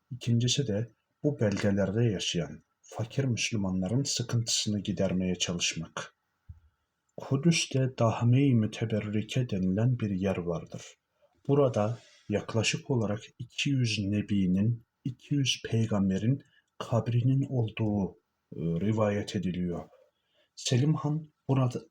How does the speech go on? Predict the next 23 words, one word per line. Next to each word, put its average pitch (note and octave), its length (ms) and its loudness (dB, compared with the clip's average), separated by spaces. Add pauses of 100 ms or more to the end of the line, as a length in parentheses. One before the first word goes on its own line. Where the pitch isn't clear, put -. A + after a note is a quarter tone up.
(120)
buraya B2 300 4
da G2 140 0
bir F#2+ 80 -2
zir-, F#2 500 -4
ziyaret F#2+ 600 -2
düzenledi F2 640 -4 (280)
ve G#2+ 200 0
buradaki A#2+ 440 0
fakirlere A2+ 680 -2
de C3 80 -4
sadakalar G2+ 680 0
dağıttırdı. E2+ 760 -6 (1600)
Halil-ur C#3+ 600 4
Rahman'a A#2+ 640 2
ulaştıklarında G2 1160 -2 (380)
o C3 140 0
gece, G2+ 460 -2 (100)
e, G2 300 -2
çok - 260 -6
fazla A2 400 -2
kar A2 220 -2
yağdı. F2 560 -6 (520)
Ardından A2+ 640 2